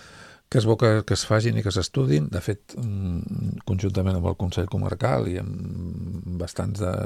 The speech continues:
d'ajuntaments de l'Empordà s'està elaborant el Pla Estratègic de Desenvolupament, eh, de l'Alt Empordà, on hi ha tots els, eh, sectors, diguéssim, des de,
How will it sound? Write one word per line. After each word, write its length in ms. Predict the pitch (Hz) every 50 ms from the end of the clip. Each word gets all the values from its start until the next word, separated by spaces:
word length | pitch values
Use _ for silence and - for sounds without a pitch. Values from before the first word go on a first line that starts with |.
| - -
d'ajuntaments 580 | 95 95 90 95 90 90 92 95 101 98 95 98
de 80 | 92 90
l'Empordà 560 | 90 95 90 98 92 90 95 98 98 104 - - - - - - - - - - _ _ _
s'està 760 | - - - 104 - - - 107 95 92 92 92 90 90 90 90
elaborant 420 | 90 90 90 92 98 98 92 90
el 100 | 87 92 98
Pla 160 | 90 90 90
Estratègic 600 | 87 - - 87 - 104 101 95 95 95 90 98
de 160 | - 98 98 95 90 90 98 - -
Desenvolupament, 840 | 98 95 104 107 98 107 104 - 113 92 92 101 107 113 135 160 185 - _ _ _ _ _ _ _ _ - - _ _ _
eh, 260 | - - - 90 85 87
de 100 | 87 95
l'Alt 220 | 92 90 85 90 90
Empordà, 380 | 87 - 90 87 92 120 - - _ - - - - - - - - - - - _ _ _ -
on 180 | - 127 110 95 113
hi 120 | 107 104
ha 60 | 104 104 98
tots 220 | - 113 107 120
els, 460 | 110 107 101 95 98 98 - - - 107
eh, 800 | 92 95 92 98 92 90 85 87 87 87 90 90 - - - - _ - 107
sectors, 460 | - - 98 - - - 98 90 82
diguéssim, 400 | 92 92 92 85 - - - 104
des 160 | 98 95 92 92
de, 160 | 92 92